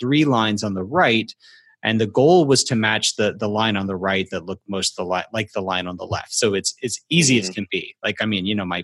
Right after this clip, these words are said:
Speaker 1: my five-year-old could do it. Um, but,
Speaker 2: Mm-hmm.
Speaker 1: but the wrinkle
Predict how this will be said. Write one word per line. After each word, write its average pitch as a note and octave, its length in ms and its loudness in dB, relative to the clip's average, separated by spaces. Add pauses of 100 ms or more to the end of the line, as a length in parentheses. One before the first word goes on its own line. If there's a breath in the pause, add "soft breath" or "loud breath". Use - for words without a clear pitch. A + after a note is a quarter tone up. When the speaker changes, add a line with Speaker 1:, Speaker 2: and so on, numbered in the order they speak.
Speaker 1:
my G2 120 -4
five-year-old F#2+ 640 -4
could - 160 -14
do D2+ 100 -14
it. G1+ 160 -18 (540 loud breath)
Um, G#2+ 160 0
but, A#2+ 140 0
Speaker 2:
Mm-hmm. F#2+ 220 -10
Speaker 1:
but - 160 0
the A2+ 120 -4
wrinkle A2 680 2